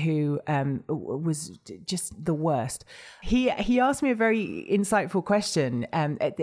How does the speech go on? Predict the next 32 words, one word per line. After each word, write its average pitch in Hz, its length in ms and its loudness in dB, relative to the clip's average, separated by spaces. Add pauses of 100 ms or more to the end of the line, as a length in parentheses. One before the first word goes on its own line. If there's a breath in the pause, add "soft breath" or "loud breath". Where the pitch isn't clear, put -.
it 202 100 2
was 196 160 0
at - 60 0
a - 40 -4
time 254 240 0
in 262 100 2
my 220 120 4
life 185 300 2
where 156 180 2
I 156 80 2
could 202 240 0
have 196 120 -4
gone 175 180 0
in 151 180 0
any 160 560 -2
number 160 300 0
of 143 100 -4
different - 280 -4
directions. 143 420 -2
So 151 80 0
I'd 135 220 -2
just 190 200 0
been 175 160 0
given 151 320 -2
my 135 400 -2 (300 loud breath)
monthly 156 400 -2
column 147 300 0
in 135 100 -2
Cosmopolitan 143 720 -2
magazine, 131 460 -2
which, - 300 -2 (380 loud breath)
um, 135 360 0